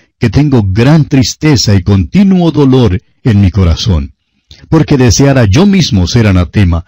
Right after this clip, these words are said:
separado de Cristo, por amor a mis hermanos,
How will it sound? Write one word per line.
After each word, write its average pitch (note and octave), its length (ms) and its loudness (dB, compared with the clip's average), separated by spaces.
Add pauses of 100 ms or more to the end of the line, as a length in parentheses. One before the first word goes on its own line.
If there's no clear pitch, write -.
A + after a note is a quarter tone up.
separado D#3+ 560 -2
de C3+ 140 0
Cristo, D#3+ 500 -2 (640)
por F2 240 -4
amor E2+ 400 -2
a C3 60 -2
mis C3 180 -2
hermanos, A#2 600 0